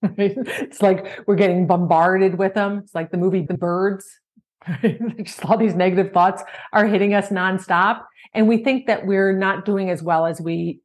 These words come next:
used to do, that there's a problem. Like, "I can't do it anymore. I used to be able to manage my mind. Now I can't manage my mind."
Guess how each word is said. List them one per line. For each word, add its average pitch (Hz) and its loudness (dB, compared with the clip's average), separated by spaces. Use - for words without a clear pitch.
used 180 0
to 185 2
do, 165 -2
that 175 -2
there's 196 2
a 208 2
problem. 240 -2
Like, 170 -2
"I 175 4
can't 220 2
do 262 2
it 285 2
anymore. 156 -2
I 143 -4
used 190 2
to 214 -4
be 214 4
able 214 4
to 208 2
manage 202 2
my 208 0
mind. 202 -2
Now 196 -2
I 202 -2
can't 202 -6
manage 190 -4
my 180 -2
mind." 196 -2